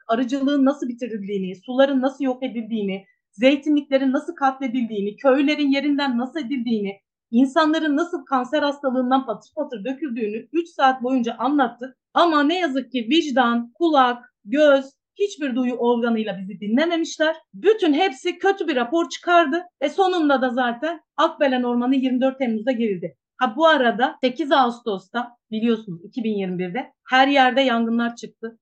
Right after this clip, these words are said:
Muğla genelinde de öyle. Burada da çıktı. On on iki güne kadar o yangınlar uzadı. Bir türlü söndürülemedi.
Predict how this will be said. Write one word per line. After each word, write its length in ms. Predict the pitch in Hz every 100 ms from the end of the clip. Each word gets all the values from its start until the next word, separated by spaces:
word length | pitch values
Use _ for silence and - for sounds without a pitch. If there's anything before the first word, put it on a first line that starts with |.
| -
Muğla 300 | 214 233 247
genelinde 540 | 226 220 214 220 214
de 40 | 190
öyle. 260 | 175 214 _
Burada 280 | 208 220 220
da 120 | 196
çıktı. 320 | - - _ 262 - _
On 200 | 254 330
on 140 | 320 349
iki 220 | 339 311
güne 220 | 285 269
kadar 240 | 262 311
o 100 | 294
yangınlar 480 | 262 254 254 254 269
uzadı. 480 | 240 220 208 175 - _
Bir 140 | 285 -
türlü 180 | 254 285
söndürülemedi. 840 | 277 240 233 226 214 185 170 277